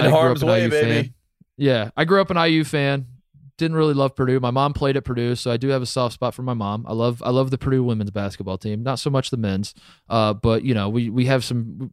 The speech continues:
Speaker 1: there's some friends of the program on staff at Purdue, so it's kind of, it's kind of a hazy area for me. But I always cheer for I U in this game. But objectively, Matt Haarms tipping in the game winner when the entire I U student section was chanting, "Fuck you, Haarms."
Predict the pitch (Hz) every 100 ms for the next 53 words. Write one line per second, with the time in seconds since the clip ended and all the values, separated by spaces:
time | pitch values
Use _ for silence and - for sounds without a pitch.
0 | _ 143 135 135 147 143 131 - 131 120
1 | 117 113 107 - 110 101 98 - 95 98
2 | - 107 - 135 120 110 104 - 156 113
3 | 117 110 98 92 90 98 104 113 156 208
4 | 220 - 190 165 135 117 107 101 110 104
5 | 104 - - _ _ _ - 151 156 147
6 | 139 196 196 160 147 143 135 135 156 139
7 | 147 143 131 - 143 143 131 120 127 120
8 | 120 113 107 107 117 117 113 127 123 120
9 | 113 113 - 117 110 113 107 117 104 -
10 | 117 107 98 117 104 113 104 107 101 98
11 | -